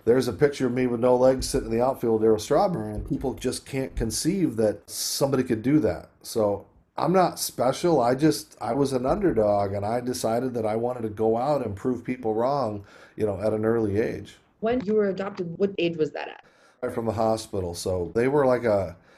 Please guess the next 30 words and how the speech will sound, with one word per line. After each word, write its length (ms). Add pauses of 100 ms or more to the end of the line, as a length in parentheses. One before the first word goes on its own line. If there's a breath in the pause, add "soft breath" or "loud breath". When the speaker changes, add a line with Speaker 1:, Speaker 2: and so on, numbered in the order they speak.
(520 soft breath)
Speaker 1:
not 160
a 40
halfway 440
house, 240
but 160
they 120
took 280
a 40
lot 380
of 160
kids 320
that 140
were 240
in 240
transition, 800 (260 loud breath)
you 100
know, 100
before 360
they 100
get 140
adopted. 680 (240 loud breath)
So 240
they 140
were 160
foster 400
parents, 480
and 120
they 100
would 180
do 120